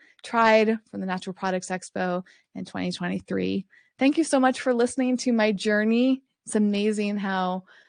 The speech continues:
many details go into planning and experiencing <laughs> these types of trips. Like I said, I'll put the links to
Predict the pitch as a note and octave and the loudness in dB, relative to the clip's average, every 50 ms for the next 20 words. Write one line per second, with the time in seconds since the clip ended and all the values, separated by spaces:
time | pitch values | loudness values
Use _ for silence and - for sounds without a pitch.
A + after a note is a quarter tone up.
0 | _ _ - G3+ G3+ G3+ G3+ F#3 - F#3 F#3+ F#3 - G#3 F3 E3+ E3 F3 F3+ F3 | _ _ -4 -2 0 0 0 -2 -2 -4 -4 -2 -2 0 0 0 0 -2 -2 -2
1 | - - - G#3 F3 - F3+ F3+ F3+ F3+ F3+ F3+ - F3 - - - F3+ F3 F3 | -6 -8 -8 -4 2 2 2 4 2 0 -2 -4 -8 -12 -10 -8 -6 -4 -4 -2
2 | F3 F3+ F3 F3 F3+ F3 F3 E3+ E3+ - - - - F3 F3 F3 F3 F3+ F3 F3 | -2 -4 -4 -4 -6 -6 -6 -8 -8 -10 -14 -12 -8 -8 -6 -4 -4 -4 -4 -6
3 | F3 F3+ - - F3+ F3 F3 - F#3+ A3+ A3+ - _ _ _ _ - - C4+ - | -8 -10 -10 -10 -10 -10 -8 -6 -6 -6 -6 -8 _ _ _ _ -4 -2 -2 -4
4 | - - - - C4+ B3+ A#3 - - - - A3+ G#3 - - B3+ A3 G#3 G#3+ - | -8 -8 2 4 4 4 4 0 -8 -10 -8 -8 -8 -2 2 4 4 4 4 2
5 | - - - - - - - - - - - - G#3+ G#3+ G3+ A3 A3+ A#3+ - A3 | -4 -14 -20 -20 -16 -14 -14 -14 -14 -16 -6 0 2 4 6 6 4 6 6 6
6 | G#3 G3+ G3 G#3 G3 - B3 G#3 - G#3+ G#3 G#3 G3+ G#3 G#3+ - - - - | 6 6 6 4 2 0 0 0 2 0 0 0 -2 -2 -4 -4 -6 -8 -10